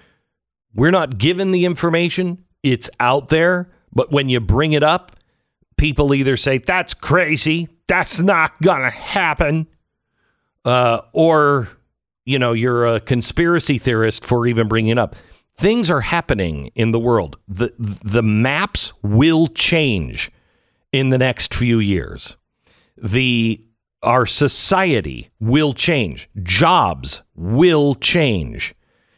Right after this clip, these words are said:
You will not recognize your life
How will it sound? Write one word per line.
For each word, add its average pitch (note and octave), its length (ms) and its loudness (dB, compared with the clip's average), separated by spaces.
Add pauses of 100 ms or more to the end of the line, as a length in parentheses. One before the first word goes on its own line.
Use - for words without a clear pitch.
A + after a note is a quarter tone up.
You A2+ 160 -2
will A#2 240 2
not D#3+ 680 2
recognize A2 1040 0
your A#2+ 240 2
life C3 480 0